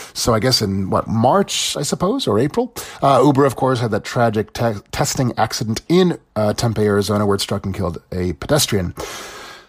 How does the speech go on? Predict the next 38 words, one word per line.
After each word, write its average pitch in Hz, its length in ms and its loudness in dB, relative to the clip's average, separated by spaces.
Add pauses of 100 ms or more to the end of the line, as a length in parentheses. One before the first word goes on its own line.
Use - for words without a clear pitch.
(240)
Well 220 140 6
then, 110 200 2
unsurprisingly, 160 880 2
Uber, 139 200 2
of 131 100 0
course, 131 280 -2
has 117 160 -2
no 113 100 -2
timeline 117 460 -2
to 104 80 -6
share 165 260 0
insofar 117 400 -2
as 107 80 -2
its 85 100 -10
deployment. 123 760 0
Testing 120 340 -2
has 107 140 -2
been, 101 500 -2
well, 104 400 -2
zero 123 580 4 (640)
until 175 380 4
now. 175 440 0 (960)
Because 131 540 0
there 156 220 4
is 247 180 2
news 120 300 -2
that, 147 260 0
well, 156 340 0 (140)
Uber's 139 320 2
cars 135 540 2
are 117 480 2 (340)
ready 113 220 0
to 160 100 -10
kind 160 220 -2
of 185 80 -2
make 202 120 -2
a - 40 -12
comeback, 214 540 0